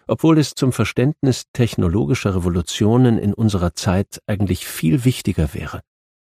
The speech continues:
Manchmal ist es sogar wesentlich interessanter. Wir reden dieser Tage so viel von Innovation, dass der Begriff zu einer leeren Worthülse verkommen ist.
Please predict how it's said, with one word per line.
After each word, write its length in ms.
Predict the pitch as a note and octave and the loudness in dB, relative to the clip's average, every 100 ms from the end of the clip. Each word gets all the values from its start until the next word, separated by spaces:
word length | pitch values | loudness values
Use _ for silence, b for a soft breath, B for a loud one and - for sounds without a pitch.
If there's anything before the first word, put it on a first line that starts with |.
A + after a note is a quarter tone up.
| _ _ _ - | _ _ _ 2
Manchmal 600 | F#2 D3+ - D3 C#3+ - | 4 4 4 4 4 2
ist 200 | - B2+ | -2 -2
es 80 | C3 | -2
sogar 340 | - G#2 F#2+ F2+ | 0 0 2 2
wesentlich 560 | A2+ A2+ F#2+ F#2+ - | 2 2 0 -2 -2
interessanter. 760 | G#2+ - D#2+ - - A#2+ - A#2+ _ _ _ _ _ _ _ _ b b b b b _ | -4 -2 -4 -2 0 0 -2 -12 _ _ _ _ _ _ _ _ b b b b b _
Wir 160 | C#3+ | 4
reden 220 | E3+ A3+ G#3 | 6 4 4
dieser 240 | F3+ E3+ | 6 4
Tage 320 | D#3 C#3+ C#3+ | 6 4 4
so 140 | B2+ A#2+ | 4 4
viel 200 | C3 A#2 | 4 4
von 240 | B2 A2+ - | 2 2 2
Innovation, 920 | C3+ A2+ F#2 - - G#2+ G#2 C3 D3+ - _ _ _ - | 4 4 2 0 -2 2 4 4 2 -6 _ _ _ -4
dass 200 | C3 B2 | -2 0
der 100 | B2+ | 0
Begriff 340 | B2 C#3 D3+ | 0 0 -2
zu 140 | - - | -4 -2
einer 200 | B2 A2+ | 0 2
leeren 360 | G#2+ A2 G#2+ | 2 2 4
Worthülse 560 | F2+ D#2+ - F#2 E2 E2+ | 2 0 -2 -2 0 -2
verkommen 500 | - - D#2 D#2 D2+ | -4 -6 -4 -2 -4
ist. 280 | - - - | -8 -12 -14